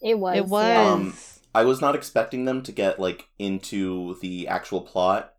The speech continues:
Speaker 3: so soon.
Speaker 1: Yeah.
Speaker 2: Yeah, for
Speaker 3: Um,
Speaker 2: real.
Speaker 3: because usually a lot of these kids show the shows, they don't usually get into the big overarching plot three episodes in.
Speaker 1: Right, yeah.
Speaker 2: Yeah.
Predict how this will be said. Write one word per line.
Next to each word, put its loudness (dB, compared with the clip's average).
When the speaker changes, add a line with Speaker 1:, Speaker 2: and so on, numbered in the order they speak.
Speaker 3:
so -2
soon. -6
Speaker 1:
Yeah. -4
Speaker 2:
Yeah, 0
for -8
Speaker 3:
Um, 2
Speaker 2:
real. -6
Speaker 3:
because -10
usually -4
a 0
lot 6
of 0
these -8
kids -8
show 0
the -2
shows, -4
they -6
don't -6
usually -6
get -2
into -8
the -6
big -4
overarching -4
plot -4
three -4
episodes -6
in. -6
Speaker 1:
Right, -6
yeah. -6
Speaker 2:
Yeah. -4